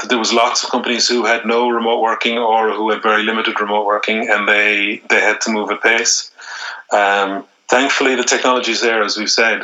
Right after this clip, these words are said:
and, and, and, um, you know, there are lots of, of, um, Microsoft partners and, and other, other, uh, companies there that, that can support,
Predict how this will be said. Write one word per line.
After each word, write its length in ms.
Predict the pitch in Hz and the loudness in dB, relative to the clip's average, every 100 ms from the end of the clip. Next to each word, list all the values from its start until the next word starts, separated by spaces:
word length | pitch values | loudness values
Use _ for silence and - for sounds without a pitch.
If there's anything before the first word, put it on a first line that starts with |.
| - | -6
and, 180 | 104 101 | -6 -4
and, 220 | 107 104 | -4 -2
and, 340 | 110 104 104 92 - | -2 -2 -2 -2 -2
um, 480 | 104 101 101 98 95 95 - - - - - | 0 2 2 2 0 -2 -2 -6 -8 -18 -6
you 40 | 101 | 0
know, 120 | 98 | 2
there 100 | 101 | 2
are 40 | |
lots 260 | 104 113 117 | 2 2 0
of, 120 | 104 - - | -4 -4 -4
of, 260 | 123 104 95 - - - | 0 0 0 -2 -2 0
um, 640 | 104 101 98 95 92 95 90 | 2 4 2 0 -2 -6 -8
Microsoft 540 | 120 101 101 101 101 - | -2 0 2 0 0 2
partners 440 | 104 104 98 90 - | 2 2 -2 -2 0
and, 360 | 107 101 104 | 0 0 -4
and 160 | 101 98 | -2 -2
other, 500 | 110 98 95 92 90 - | 0 0 2 0 0 -2
other, 520 | 101 98 95 95 92 - - - - | -2 2 2 2 -2 -8 -10 -6 0
uh, 280 | 104 95 90 - | 2 2 0 -4
companies 380 | - 110 98 92 | -2 -2 0 0
there 180 | 101 95 | 2 2
that, 220 | 92 - - - | 0 -2 -6 -2
that 160 | 98 - | -2 -2
can 140 | - | -2
support, 560 | - - 110 101 98 | -2 -2 0 2 0